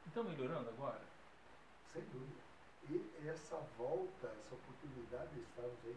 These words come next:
Speaker 2: sem máscara, ir e vir, entrar em loja, sair, é o recomeço. Estamos indo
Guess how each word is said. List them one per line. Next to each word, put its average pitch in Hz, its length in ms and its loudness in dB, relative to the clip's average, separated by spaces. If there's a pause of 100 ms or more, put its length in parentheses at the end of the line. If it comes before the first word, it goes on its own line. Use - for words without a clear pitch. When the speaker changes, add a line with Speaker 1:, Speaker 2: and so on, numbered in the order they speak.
(120)
Speaker 2:
sem 120 100 -6 (140)
máscara, 131 600 -8 (460)
ir 143 260 4
e 113 160 -2 (140)
vir, 127 400 0 (480)
entrar 127 340 0
em 120 140 2
loja, 120 340 4 (140)
sair, 117 380 -2 (1120)
é - 60 2
o 170 60 10
recomeço. - 580 -4 (420)
Estamos 120 300 -4 (120)
indo 123 240 -8